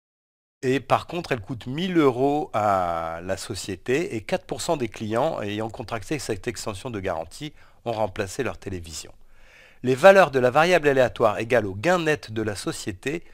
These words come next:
sont données ci-dessous. Alors, euh, en cas de remplacement, euh, ça coûte mille euros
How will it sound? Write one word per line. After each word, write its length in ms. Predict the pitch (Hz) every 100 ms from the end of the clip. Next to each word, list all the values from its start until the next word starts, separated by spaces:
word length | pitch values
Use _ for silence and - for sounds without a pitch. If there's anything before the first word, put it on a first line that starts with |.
| -
sont 200 | - 160
données 340 | 131 135 143 160
ci-dessous. 640 | - 202 151 107 - 95 _ _ _ _ _ _ _ -
Alors, 540 | 123 110 90 - 92 -
euh, 300 | 113 101 98
en 120 | 110 123
cas 180 | 196
de 100 | 160
remplacement, 800 | 135 139 120 107 - 165 220 247 -
euh, 160 | 107
ça 240 | 95 - 123
coûte 320 | - 131 117
mille 320 | 110 180 190
euros 420 | 147 127 135 131